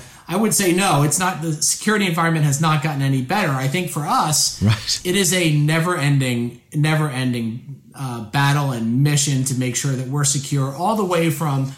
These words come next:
Speaker 1: how we develop our software to threat assessment to active, uh,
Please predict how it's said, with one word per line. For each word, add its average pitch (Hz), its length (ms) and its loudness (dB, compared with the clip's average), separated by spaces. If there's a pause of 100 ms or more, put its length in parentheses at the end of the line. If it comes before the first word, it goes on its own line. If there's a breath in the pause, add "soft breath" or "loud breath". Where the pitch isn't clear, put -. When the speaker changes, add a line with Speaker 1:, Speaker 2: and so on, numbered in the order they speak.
(120)
Speaker 1:
how 190 240 -2
we 190 120 0
develop 156 420 0
our 123 140 -2
software 170 840 -2 (280 loud breath)
to 131 340 0
threat 190 440 -4
assessment 151 640 0 (380 loud breath)
to 139 480 -2
active, 160 500 -4 (200)
uh, - 60 -20